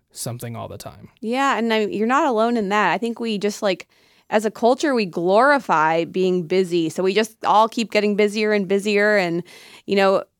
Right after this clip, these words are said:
Speaker 2: expectations get higher, responsibilities get greater, and those, like, little gaps where we can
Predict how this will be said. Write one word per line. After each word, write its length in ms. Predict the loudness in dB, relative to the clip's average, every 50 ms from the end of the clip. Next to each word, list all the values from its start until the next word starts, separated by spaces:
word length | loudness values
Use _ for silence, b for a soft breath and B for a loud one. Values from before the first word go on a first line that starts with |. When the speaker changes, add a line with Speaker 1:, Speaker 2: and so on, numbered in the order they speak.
| -6 -6
Speaker 2:
expectations 580 | -6 -4 -6 -6 -2 0 0 0 0 0 -2
get 140 | -2 -2 -2
higher, 260 | 0 0 0 2 2
responsibilities 840 | 0 0 0 -2 -2 -2 -2 -2 0 2 2 2 2 0 -4 -4 -2
get 160 | -2 -2 -2
greater, 540 | -2 0 0 2 2 4 4 4 4 2 2
and 400 | 2 0 0 0 0 -2 -2 -2
those, 220 | 0 0 0 2 0
like, 140 | 0 0
little 240 | 0 0 0 0 0
gaps 560 | -2 -4 -6 0 2 4 6 4 4 2 -2
where 80 | -2 -2
we 100 | -2 0
can 240 | -2 -2 -4 -4